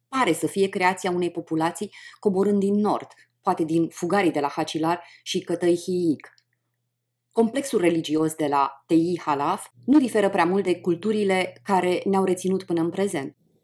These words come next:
Morții erau îngropați însoțiți de ofrande, printre care figurine de lut. Taurul sălbatic era venerat ca epifania fertilității masculine. Imagini de tauri, brucanuri, motive ornamentale figurând capete de taur descarnate,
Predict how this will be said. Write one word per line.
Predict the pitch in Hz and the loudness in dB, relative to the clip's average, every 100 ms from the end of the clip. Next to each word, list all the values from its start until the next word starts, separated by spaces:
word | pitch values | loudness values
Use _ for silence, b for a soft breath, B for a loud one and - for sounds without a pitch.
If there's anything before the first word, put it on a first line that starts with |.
| _ _ _ _ - | _ _ _ _ -2
Morții | 226 269 269 | 0 0 2
erau | 220 208 | 4 4
îngropați | 208 196 180 160 165 | 2 2 2 0 0
însoțiți | 180 175 170 208 - | -4 -4 -6 -6 -6
de | - 160 | -4 -2
ofrande, | 180 - 175 143 143 | -4 -2 -2 0 -2
printre | - 185 175 | -2 -4 -2
care | 180 190 185 | -2 -2 -2
figurine | 180 175 170 170 160 | -4 -2 0 2 2
de | 180 | 0
lut. | 196 147 - _ _ _ _ _ _ _ _ _ - | 0 -2 -4 _ _ _ _ _ _ _ _ _ -2
Taurul | 262 254 175 | 0 4 4
sălbatic | - 147 160 185 208 | 4 0 0 0 -2
era | 170 | -2
venerat | 160 170 151 156 175 | 0 0 2 0 -2
ca | - 156 - | -2 -2 0
epifania | 165 160 - 214 170 143 | -2 -2 0 0 0 -2
fertilității | 156 - 151 151 147 165 | -6 -4 -4 -2 -4 -2
masculine. | 156 151 - 196 190 135 - _ _ _ _ _ _ _ | -2 -2 -4 -2 -2 -6 -12 _ _ _ _ _ _ _
Imagini | 226 233 220 160 | 2 4 2 2
de | 139 | 0
tauri, | - 170 156 180 202 _ | -2 -2 0 -2 -4 _
brucanuri, | 165 226 220 175 131 131 160 - | -2 -2 0 0 0 0 -6 -4
motive | 170 160 170 160 151 147 - _ | 0 0 0 0 0 -2 -8 _
ornamentale | - 160 156 151 165 180 | -4 0 2 2 2 0
figurând | 151 156 143 160 156 | 0 0 -2 0 -2
capete | - 190 127 127 | -2 -4 -4 -8
de | 139 | -8
taur | 156 147 143 | -4 -4 -4
descarnate, | 139 139 151 143 147 147 190 - | -8 -8 -6 -2 -4 -4 -8 -14